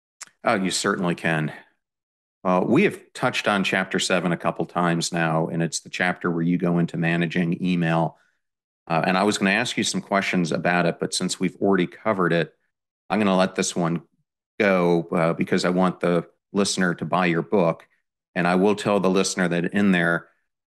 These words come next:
uh, Juliet provides some great advice on how you right size your email and questions that you can ask yourself to do so. So something that you definitely wanna check out. Um, I'm gonna jump to chapter eight, and you introduce the fifty fifty rule.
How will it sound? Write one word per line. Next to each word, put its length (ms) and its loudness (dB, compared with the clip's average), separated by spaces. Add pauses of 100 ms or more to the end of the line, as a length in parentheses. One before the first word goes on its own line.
(280)
uh, 140 2
Juliet 400 0
provides 500 0
some 140 -4
great 240 0
advice 400 0
on 80 -4
how 120 -2
you 220 0
right 260 0
size 440 0
your 100 0
email 640 0 (280)
and 140 -2
questions 500 0
that 140 -2
you 80 -4
can 140 -4
ask 260 -2
yourself 400 -4
to 80 -6
do 180 0
so. 360 -4 (340)
So 240 -2
something 400 0
that 140 0
you 80 0
definitely 400 0
wanna 260 0
check 300 -4
out. 320 -2 (580)
Um, 220 -2
I'm 100 0
gonna 140 2
jump 260 -2
to 80 -2
chapter 600 -2
eight, 280 2
and 180 0
you 140 2
introduce 520 0
the 100 -10
fifty 380 -4
fifty 360 -4
rule. 400 2